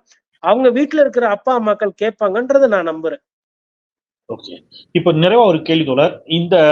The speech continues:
Speaker 2: இது எல்லாம் ஒரு கூட்டணியை நோக்கி நகர்கிறது அப்படிங்கிற மாதிரியான ஒரு பார்வை இருந்துச்சு. கரூர் மரணத்திற்கு பிறகு பொதுவா கூட்டணிகள் திருமண விழாக்களில் நிச்சயிக்கப்பட்டு பார்த்திருக்கோம், போராட்ட களங்களில் நிச்சயிக்கப்பட்டு பார்த்திருக்கிறோம். கரூர் மரணத்திற்கு பிறகு, அஹ்,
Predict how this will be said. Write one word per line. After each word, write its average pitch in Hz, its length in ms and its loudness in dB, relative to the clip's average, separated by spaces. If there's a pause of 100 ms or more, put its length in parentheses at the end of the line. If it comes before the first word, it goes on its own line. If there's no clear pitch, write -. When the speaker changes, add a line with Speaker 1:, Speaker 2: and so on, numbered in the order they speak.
(420)
Speaker 2:
இது 160 180 -2
எல்லாம் 247 540 2
ஒரு 175 280 -10
கூட்டணியை 269 380 -4
நோக்கி 208 240 -6
நகர்கிறது 170 440 -2
அப்படிங்கிற 156 260 -8
மாதிரியான 147 260 -4
ஒரு 165 100 -6
பார்வை 143 140 2
இருந்துச்சு. 135 340 -6
கரூர் 202 240 0
மரணத்திற்கு 156 520 -4
பிறகு 120 280 -6
பொதுவா 156 200 0
கூட்டணிகள் 170 520 -4
திருமண 165 280 -2
விழாக்களில் 151 440 0
நிச்சயிக்கப்பட்டு 139 480 -6
பார்த்திருக்கோம், 131 420 0 (280)
போராட்ட 165 380 0
களங்களில் 151 400 -8
நிச்சயிக்கப்பட்டு 139 460 -12
பார்த்திருக்கிறோம். 127 420 -4 (400)
கரூர் 240 340 2
மரணத்திற்கு 214 580 -4
பிறகு, 185 420 -4 (460)
அஹ், 156 140 0